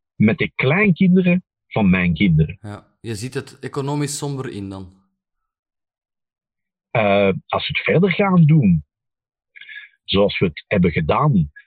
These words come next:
Speaker 1: de laatste, eh, tientallen jaren, eh, met het beleid, dan zie ik het somber, in.
Speaker 2: Oké.
Speaker 1: En ik weet, sommige mensen gaan daar niet gelukkig over zijn in de politiek, maar dat is niet de bedoeling.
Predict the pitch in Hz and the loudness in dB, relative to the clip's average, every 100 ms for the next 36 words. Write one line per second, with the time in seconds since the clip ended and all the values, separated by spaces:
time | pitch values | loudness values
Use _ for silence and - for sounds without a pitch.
0 | _ 104 110 107 95 - 98 80 - _ | _ -2 0 0 -4 -2 0 0 -6 _
1 | _ _ 101 92 95 95 92 95 - 143 | _ _ -2 0 2 2 2 0 0 -2
2 | 113 110 95 92 117 180 190 269 - _ | 0 0 2 2 2 0 0 -2 -6 _
3 | _ - 110 107 - - 104 101 95 90 | _ -4 -2 0 0 2 2 2 2 2
4 | 80 92 120 277 - - _ _ _ 185 | 2 2 0 -2 -8 -18 _ _ _ 0
5 | - 113 135 - - - _ _ - - | 2 2 2 0 -6 -14 _ _ -8 -6
6 | - 98 87 85 78 - _ - 87 80 | -2 0 2 2 0 -12 _ -2 0 0
7 | 76 - 101 - 95 - _ 107 107 - | -6 -12 -20 -20 -20 -20 _ 0 0 0
8 | 101 147 147 - - - 143 139 127 131 | 0 0 -4 -14 -12 -2 0 0 0 0
9 | - 113 117 113 104 123 143 139 147 156 | 0 0 2 4 4 2 2 0 2 2
10 | 147 147 143 139 151 147 143 135 - 143 | 2 2 2 2 2 4 4 2 0 -2
11 | 123 165 185 - - 208 - 139 - 98 | 0 0 2 0 0 0 2 0 2 2
12 | 98 156 196 90 | 4 4 4 2